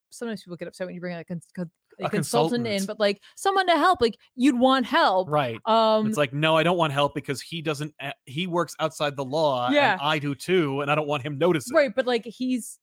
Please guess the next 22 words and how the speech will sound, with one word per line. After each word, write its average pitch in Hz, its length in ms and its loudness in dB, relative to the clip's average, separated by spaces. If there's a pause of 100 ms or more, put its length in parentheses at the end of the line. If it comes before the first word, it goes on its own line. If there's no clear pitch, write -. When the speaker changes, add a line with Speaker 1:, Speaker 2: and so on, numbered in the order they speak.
(160)
Speaker 1:
smarter 254 500 -2
than 240 140 -2
all 247 240 0
of 196 120 -4
us, 180 400 -4
and 208 120 -4
I'm 214 160 0
Speaker 2:
Yeah. 214 80 0
Speaker 1:
okay 196 220 -6
with 185 140 -10
saying 220 380 -2
that. 160 340 -6
Speaker 2:
Yeah. 110 480 -4
Speaker 1:
Um, 214 400 2
I 220 140 0
love 233 460 2
the 214 420 -6 (120)
unspoken, 226 1000 0
um, 196 680 -2 (140)
rules 214 440 0
about 208 420 0
the 190 360 -12